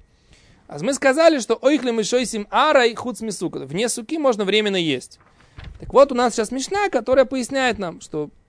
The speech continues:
как бы, а небольшое количество еды, как там быть?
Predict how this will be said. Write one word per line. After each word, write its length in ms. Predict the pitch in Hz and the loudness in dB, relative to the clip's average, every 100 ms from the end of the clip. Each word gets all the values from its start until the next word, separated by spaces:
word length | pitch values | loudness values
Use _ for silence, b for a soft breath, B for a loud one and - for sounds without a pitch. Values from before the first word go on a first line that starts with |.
| _ _ - _ | _ _ -20 _
как 220 | 160 147 | -10 -8
бы, 160 | 143 147 | -6 -2
а 400 | 170 185 202 190 _ _ - _ - _ _ _ | 6 8 8 6 _ _ -20 _ -20 _ _ _
небольшое 460 | 156 165 180 185 208 | -6 2 2 2 -4
количество 300 | 180 180 190 | -4 -10 -10
еды, 200 | 202 302 | -12 -4
как 220 | 226 196 | -2 -2
там 180 | 175 180 | -4 -6
быть? 240 | 277 330 | -6 -10